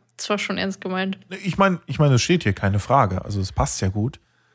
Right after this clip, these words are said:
Speaker 2: Ähm, nur ich frag mich halt immer so beim Friseur, ob der dann irgendwann sagen würde so, „Boah, Digga.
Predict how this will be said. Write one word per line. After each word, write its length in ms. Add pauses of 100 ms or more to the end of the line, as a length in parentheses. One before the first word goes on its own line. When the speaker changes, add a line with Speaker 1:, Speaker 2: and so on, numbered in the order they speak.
(200)
Speaker 2:
Ähm, 400
nur 120
ich 80
frag 220
mich 140
halt 120
immer 160
so 100
beim 200
Friseur, 440
ob 140
der 120
dann 220
irgendwann 480
sagen 160
würde 180
so, 240
„Boah, 600
Digga. 680